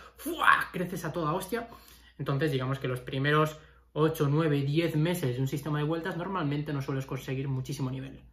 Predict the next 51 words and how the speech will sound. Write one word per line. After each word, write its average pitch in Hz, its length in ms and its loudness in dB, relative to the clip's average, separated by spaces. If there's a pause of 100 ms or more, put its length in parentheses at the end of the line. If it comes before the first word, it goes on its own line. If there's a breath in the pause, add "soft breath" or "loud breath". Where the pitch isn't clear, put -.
(140)
¿vale? 165 180 -4 (300 loud breath)
Pero 202 180 6
es 214 60 4
verdad 220 400 2 (320 loud breath)
que 131 120 0
cuando 127 220 -2
empiezas 175 480 0
a 175 60 2
ir 160 100 2
rápido, 202 340 0
cuando 135 180 0
empiezas 147 340 0
a 151 80 2
ir 143 100 2
a 139 80 0
esas, 135 420 -4
a 156 60 -4
esas 143 260 0
vueltas 143 340 2
de 123 40 -4
un 123 140 -2
mes, 175 180 -2
tres 143 140 -4
semanas, 160 320 -4
dos 151 100 -2
semanas, 190 420 0 (200 loud breath)
coges 165 240 2
nivel 160 280 6
muy 196 600 8
rápido, 170 400 0
porque 120 180 -4
claro, 151 240 0
has 147 140 -2
estado 143 220 -2
abarcando 139 340 -2
toda 143 160 -4
la 143 60 -2
información 135 420 -2
desde 143 140 0
el 123 40 0
minuto 131 280 0
uno. 165 240 -2 (500 loud breath)
Y 147 80 2
ahí 151 60 4
es 151 60 0
cuando 147 180 2
empiezas 151 320 0
a, 127 120 2
digamos, 131 380 -6
a 131 40 -4
recoger, - 580 -10